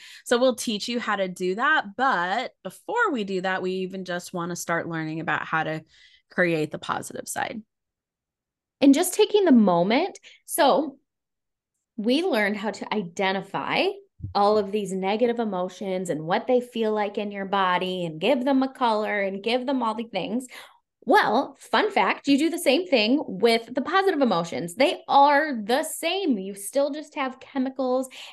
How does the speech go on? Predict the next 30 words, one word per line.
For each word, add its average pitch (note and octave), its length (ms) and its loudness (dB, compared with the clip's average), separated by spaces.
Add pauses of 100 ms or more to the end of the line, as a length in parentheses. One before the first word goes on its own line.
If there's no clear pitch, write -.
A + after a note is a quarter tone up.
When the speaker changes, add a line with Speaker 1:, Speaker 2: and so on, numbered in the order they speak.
Speaker 2:
and, F#3+ 280 -4 (360)
uh, G3 380 0
hormones B3 640 2
and - 160 -4
everything B3+ 420 -2
rushing G#3+ 440 -6
from A3+ 260 -2
your A#3 120 -2
brain. G#3+ 380 -2 (160)
You A3 60 -2
have G3+ 100 0
a G#3 80 -8
thought, B3+ 380 0 (120)
your G#3+ 100 -2
brain G3+ 240 0
releases B3+ 680 -2
all A#3+ 220 2
of A#3+ 40 -4
this A3+ 280 -10
to B3+ 80 -4
your A3 120 0
body, G3+ 600 0 (560)
and A3 100 4
then F#3+ 140 0
you G3+ 120 -4
take B3 260 -2
action E4+ 420 -10
from - 200 -4
it. - 120 -8 (600)
Speaker 1:
Mm-hmm. G#3+ 180 0